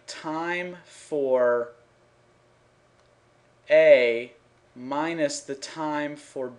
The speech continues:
B, or the longer time minus the shorter time, is going to be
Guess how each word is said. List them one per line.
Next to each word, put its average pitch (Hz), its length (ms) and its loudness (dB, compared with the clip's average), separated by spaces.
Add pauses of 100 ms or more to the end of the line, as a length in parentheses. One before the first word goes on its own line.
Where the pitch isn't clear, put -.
B, 120 540 -6 (640)
or 143 500 6 (180)
the 139 80 -2
longer 160 480 0
time 139 560 -4
minus 147 340 -8
the 135 120 -14
shorter 175 480 -4
time, 117 480 -12 (1040)
is 131 180 -10
going 190 460 2
to 156 80 -6
be 143 540 -4